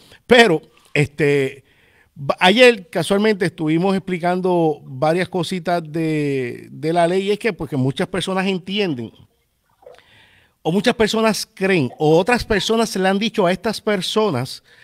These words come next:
que si ellos tienen la licencia vieja, de la ley vieja, como yo, que yo tengo la licencia vieja,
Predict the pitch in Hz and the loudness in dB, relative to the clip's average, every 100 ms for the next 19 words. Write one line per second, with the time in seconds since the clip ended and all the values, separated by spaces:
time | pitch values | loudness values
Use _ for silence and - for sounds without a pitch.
0 | - - - _ - 202 - 202 233 262 | -20 -20 -20 _ -2 -2 0 2 4 2
1 | - 254 269 262 240 233 - - 180 180 | 2 0 2 4 2 0 -4 -6 -2 2
2 | 175 170 - 220 240 247 - 240 240 233 | 0 -2 -6 -4 -4 -4 -6 0 2 2
3 | 220 - _ _ 147 196 220 208 143 120 | 0 -8 _ _ -6 0 2 2 0 -6
4 | - 135 143 143 190 196 202 214 196 127 | -8 -4 0 0 0 -4 -4 -2 -2 -4
5 | 120 - _ _ _ _ 151 143 147 208 | -8 -14 _ _ _ _ 0 2 4 4
6 | 143 131 147 175 196 196 - - _ _ | 2 -2 -2 0 2 2 -2 -16 _ _
7 | 160 170 165 180 208 208 226 151 127 | -2 0 0 -2 0 0 0 -2 -4